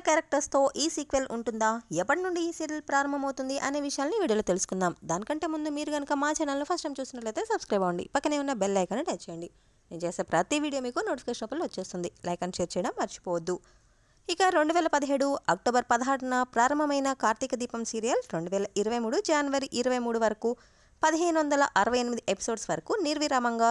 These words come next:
కొనసాగింది. సరైన ముగింపు లేకుండానే కథను క్లోజ్ చేసేశారు. సీక్వెల్ ఉంటుందని ముందే హింట్ ఇచ్చారు. సినిమాలకు సీక్వెల్స్ రావడం అనేది చాలా కామన్, కానీ ఇప్పుడు మొదటిసారిగా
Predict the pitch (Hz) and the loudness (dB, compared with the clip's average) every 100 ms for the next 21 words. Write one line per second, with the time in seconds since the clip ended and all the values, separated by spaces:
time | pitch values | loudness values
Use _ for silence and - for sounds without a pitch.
0 | 247 190 185 175 170 170 175 - _ _ | 4 0 0 0 0 0 0 -2 _ _
1 | _ _ - 196 220 294 302 277 247 330 | _ _ 0 2 4 4 2 2 2 0
2 | 370 330 349 320 302 294 294 254 190 190 | 0 0 0 0 0 2 0 2 2 2
3 | 277 196 190 190 185 190 196 180 180 - | 0 0 0 0 -4 -2 2 2 2 -2
4 | _ _ _ - 415 415 381 330 330 277 | _ _ _ 0 0 2 2 2 0 2
5 | 262 269 285 214 220 262 254 170 185 - | 2 2 0 0 2 2 2 0 0 2
6 | 185 180 175 _ _ _ - 233 247 311 | 2 2 0 _ _ _ -8 -4 2 2
7 | 330 302 302 - 302 311 302 277 262 262 | 2 -2 -2 -4 -2 -2 0 2 2 2
8 | - 208 208 190 320 - 190 170 175 170 | 0 -2 -2 -2 -4 -2 0 0 0 -2
9 | 165 175 - _ _ _ _ _ 320 339 | 0 -2 -2 _ _ _ _ _ 0 2
10 | 359 320 320 277 175 208 247 339 294 269 | 2 0 0 0 2 0 2 0 2 2